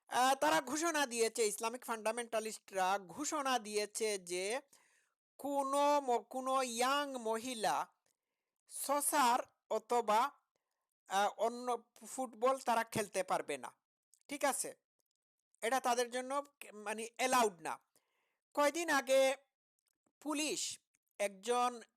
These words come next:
ইয়েকে, একজন, আহ, একজন, একজন ধর্মীয় মৌলবাদীকে অ্যারেস্ট করে এই কারণে যে সে একটা মহিলা মাথায় কাপড় না দেওয়ার কারণে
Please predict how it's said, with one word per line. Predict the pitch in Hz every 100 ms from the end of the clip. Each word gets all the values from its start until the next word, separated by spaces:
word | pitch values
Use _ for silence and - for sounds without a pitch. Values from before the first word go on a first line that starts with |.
| _ _ _ _ _ _ _ _ -
ইয়েকে, | 214 220 - 170 123 _ _ _ _ _ -
একজন, | 208 233 262 240
আহ, | 190 196 196 196
একজন, | 208 226 226 - _ _ _ _ _ - _
একজন | 220 220 254 220
ধর্মীয় | 233 277 302 294
মৌলবাদীকে | 254 226 220 220 220 254 240 247
অ্যারেস্ট | 220 226 254 254 -
করে | - 208 214
এই | 226 254 311
কারণে | 294 277 277 247
যে | 220 226
সে | 214 202 202 254 _ _ -
একটা | 220 - 247
মহিলা | 226 226 262 262 233
মাথায় | 220 190 196 - 233 226
কাপড় | 214 196 - 226 226 208
না | 190 190
দেওয়ার | 196 196 196
কারণে | - 196 185 185 202 262